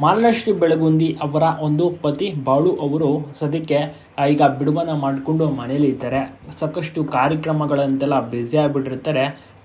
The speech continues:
ಬಾಳು ಬೆಳಗುಂದಿ. ಹೌದು, ಒಳ್ಳೊಳ್ಳೆ ಆಫರ್‌ಗಳು ಸಿಗ್ತಿದೆ, ಮತ್ತೆ ಶೋಸ್‌ಗಳನ್ನ ನೀಡ್ತಾರೆ ಬೇರೆ ಬೇರೆ. ಅಂದ್ರೆ ಉತ್ತರ ಕರ್ನಾಟಕ ಭಾಗದಲ್ಲಿ ಸಾಕಷ್ಟು ಕಡೆ ಓಡಾಡ್ತಾ ಇರ್ತಾರೆ, ಅವ್ರಿಗೆ ಅಲ್ಲಿ ಶೋಗಳ ಸುಳಿಮುಳಿಯು ಕೂಡ ಸಿಗುತ್ತೆ. ಒಳ್ಳೊಳ್ಳೆ ಶೋಸ್‌ಗಳನ್ನ ಹೋಗಿ ಪರ್ಫಾರ್ಮೆನ್ಸನ್ನ ನೀಡಿ ಬರ್ತಾರೆ.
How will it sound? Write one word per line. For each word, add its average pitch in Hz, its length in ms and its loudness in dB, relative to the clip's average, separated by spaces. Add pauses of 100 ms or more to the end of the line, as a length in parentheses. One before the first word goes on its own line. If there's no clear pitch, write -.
(160)
ಬಾಳು 151 280 6
ಬೆಳಗುಂದಿ. 135 560 0
ಹೌದು, 170 300 2
ಒಳ್ಳೊಳ್ಳೆ 151 300 2
ಆಫರ್‌ಗಳು 151 440 0
ಸಿಗ್ತಿದೆ, 135 420 -6
ಮತ್ತೆ 147 260 -2
ಶೋಸ್‌ಗಳನ್ನ 156 560 2
ನೀಡ್ತಾರೆ 131 460 0
ಬೇರೆ 143 220 0
ಬೇರೆ. 139 180 0
ಅಂದ್ರೆ 139 180 0
ಉತ್ತರ 135 200 0
ಕರ್ನಾಟಕ 156 260 0
ಭಾಗದಲ್ಲಿ 143 540 0 (220)
ಸಾಕಷ್ಟು 156 380 -2
ಕಡೆ 151 160 0
ಓಡಾಡ್ತಾ 139 500 2
ಇರ್ತಾರೆ, 135 240 0
ಅವ್ರಿಗೆ 143 260 0
ಅಲ್ಲಿ 131 180 2
ಶೋಗಳ 151 380 2
ಸುಳಿಮುಳಿಯು 151 680 0
ಕೂಡ 147 160 -2 (160)
ಸಿಗುತ್ತೆ. 131 420 -4 (200)
ಒಳ್ಳೊಳ್ಳೆ 147 280 4
ಶೋಸ್‌ಗಳನ್ನ 151 520 2
ಹೋಗಿ 139 260 2
ಪರ್ಫಾರ್ಮೆನ್ಸನ್ನ 151 680 0
ನೀಡಿ 139 260 0
ಬರ್ತಾರೆ. 139 600 -2